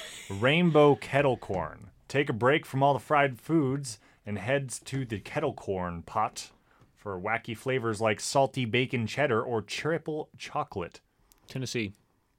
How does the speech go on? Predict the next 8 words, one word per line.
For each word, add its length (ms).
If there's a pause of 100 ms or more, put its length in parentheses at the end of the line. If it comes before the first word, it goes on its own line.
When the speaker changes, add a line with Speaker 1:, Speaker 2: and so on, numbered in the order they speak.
(220)
Speaker 2:
No. 320 (1300)
It's, 320
it's 160
East 180
Coast 240
again. 240 (2750)
Speaker 1:
North 300
Carolina. 500